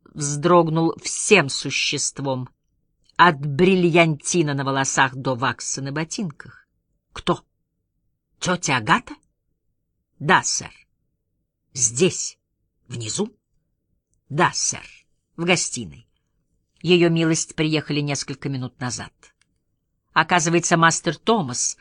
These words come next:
чтобы мать не волновалась, отправил ей письмо с сообщением, что он жив и здоров, но, к несчастью, почтовый штемпель «Кингс Деверилл» на конверте.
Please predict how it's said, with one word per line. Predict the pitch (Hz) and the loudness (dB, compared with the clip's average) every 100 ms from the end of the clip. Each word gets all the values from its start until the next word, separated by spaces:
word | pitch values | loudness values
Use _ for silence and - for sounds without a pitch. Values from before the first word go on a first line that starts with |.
| - - - | -20 -20 -10
чтобы | - - 175 185 | -4 0 2 2
мать | 180 185 185 - | 2 4 4 2
не | 160 | -2
волновалась, | 160 165 170 170 151 139 - - - | 0 4 4 4 2 0 -6 -10 -6
отправил | - 170 - 175 175 185 - | 0 0 2 4 4 2 2
ей | 170 180 | 4 4
письмо | 180 175 165 170 | 2 -2 0 -2
с | |
сообщением, | - 156 156 - 165 165 170 | 2 0 0 0 0 0 -2
что | - 165 | 0 0
он | 160 | 0
жив | 143 160 | 0 -2
и | 156 | -2
здоров, | 143 156 139 - - | 0 0 0 -6 -6
но, | 160 254 415 _ _ _ _ _ _ | 0 0 0 _ _ _ _ _ _
к | - | -2
несчастью, | 208 202 - 185 175 - 294 | 0 2 4 6 4 4 -4
почтовый | 262 214 - - 214 214 | 2 2 2 0 2 2
штемпель | 202 - 196 208 226 220 | 0 0 0 0 -2 -2
«Кингс | - - 226 226 - - - _ _ | -6 -2 0 0 -4 -6 -10 _ _
Деверилл» | 180 214 262 143 120 113 - _ _ _ _ _ - | -2 2 4 2 -4 -8 -10 _ _ _ _ _ -10
на | 147 | -8
конверте. | 143 139 131 131 - - | -4 -4 -2 -6 -6 -12